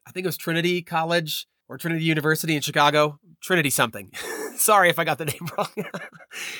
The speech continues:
Was like his senior year. It's like, "Okay, we gotta go. We gotta go to Chicago. We've gotta go see him play." And we did. And that was great.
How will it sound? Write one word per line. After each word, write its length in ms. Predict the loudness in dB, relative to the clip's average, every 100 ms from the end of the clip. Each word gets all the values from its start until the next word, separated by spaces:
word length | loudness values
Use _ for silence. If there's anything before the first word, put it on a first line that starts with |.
| -14 -18 -20 -8
Was 140 | -4 0
like 240 | 0 -2
his 160 | -8 -2
senior 300 | 2 4 4
year. 400 | 6 8 8 6
It's 160 | 4 0
like, 180 | -2 -6
"Okay, 320 | -2 4 4
we 160 | 4 0
gotta 200 | 0 4
go. 220 | 4 2
We 120 | 2
gotta 180 | 4 4
go 80 | 2
to 80 | 0
Chicago. 600 | 0 4 6 6 4 0
We've 120 | -6
gotta 200 | 4 4
go 120 | 6 2
see 200 | 2 -2
him 80 |
play." 300 | -2 -4 -4 -4
And 160 | -4
we 80 | 0
did. 340 | 4 4 2 -4 _ _ _ _ _
And 80 | -4
that 100 | 0
was 100 | 2
great. 340 | 4 4 4